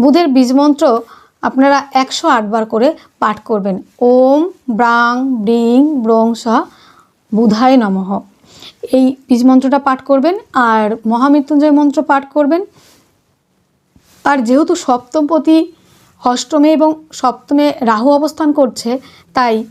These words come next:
বৃহস্পতির বীজ মন্ত্র আপনারা পাঠ করবেন। ওম গ্রাং গ্রিং গ্রোং সহ গুরবে নমঃ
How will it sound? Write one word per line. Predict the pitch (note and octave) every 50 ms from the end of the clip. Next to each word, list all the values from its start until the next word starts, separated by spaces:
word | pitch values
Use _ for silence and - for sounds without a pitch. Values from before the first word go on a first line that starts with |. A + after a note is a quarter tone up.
| _ _ _ _ -
বৃহস্পতির | G#3 A#3 C#4+ D#4 C#4+ - E4 C#4+ D#4+ D4
বীজ | B3 B3 A#3 A3+
মন্ত্র | A#3+ B3+ B3 B3 A#3+ C#4+
আপনারা | C#4 C4+ C#4 D4 C#4 C#4
পাঠ | C#4 C#4 B3+ B3+ C4
করবেন। | - C#4 C4+ B3 C#4+ D#4+ F#4 F4+ - _ - - - - - _ _
ওম | - B3+ B3+ C4 C#4+ D4 D4+ E4 D#4+
গ্রাং | C#4 A3+ A#3 B3 A#3+ A#3+ B3 C4 C#4 C#4+ C#4
গ্রিং | A#3+ A3+ A3+ A#3+ B3 B3 B3 C4+ D4 D4 C4
গ্রোং | A3+ A3+ A#3 A#3 A#3 B3 B3+ C4
সহ | - - B3+ A#3 B3 C4+ E4+ F#4 - _ _ _ _ _ _ - A#3
গুরবে | A3 A#3 C4+ C#4+ C#4 B3+ B3
নমঃ | G#3+ G3+ F#3+ F#3+ F3+ - - G#3+